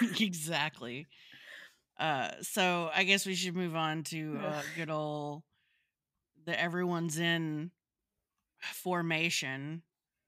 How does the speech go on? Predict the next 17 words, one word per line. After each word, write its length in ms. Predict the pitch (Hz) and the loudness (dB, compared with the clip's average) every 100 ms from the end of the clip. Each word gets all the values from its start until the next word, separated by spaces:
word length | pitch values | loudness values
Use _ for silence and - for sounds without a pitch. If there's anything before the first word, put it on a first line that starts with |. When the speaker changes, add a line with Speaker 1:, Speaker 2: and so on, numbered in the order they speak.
| _ _ _ _ _ _ | _ _ _ _ _ _
Speaker 2:
if 200 | 160 151 | -10 -8
you 100 | 156 | -4
wanna 160 | 156 147 | -4 -4
call 280 | 156 147 147 | -2 0 0
it 100 | 139 | -2
that. 320 | 143 147 156 | 0 2 0
Speaker 1:
Right. 360 | - 175 175 - - - | 0 0 2 2 0 -2
<laughs> 140 | - | -6
Speaker 2:
Mama 320 | 175 170 185 214 | -2 2 4 4
Costa's 600 | - 233 220 - 226 170 | 8 8 10 8 4 4
giving 380 | 185 175 180 165 | 2 2 0 2
the, 280 | 151 143 - 156 143 | 0 0 -4 -12 -10
the 180 | 135 | -8
speech 540 | 139 - 165 156 - 160 | -6 -6 -4 -4 -4 -6
about 240 | 139 139 | -6 -8
the 80 | 139 | -10
rules. 800 | 131 180 190 180 165 165 175 - | -6 -2 0 0 -2 -2 -4 -6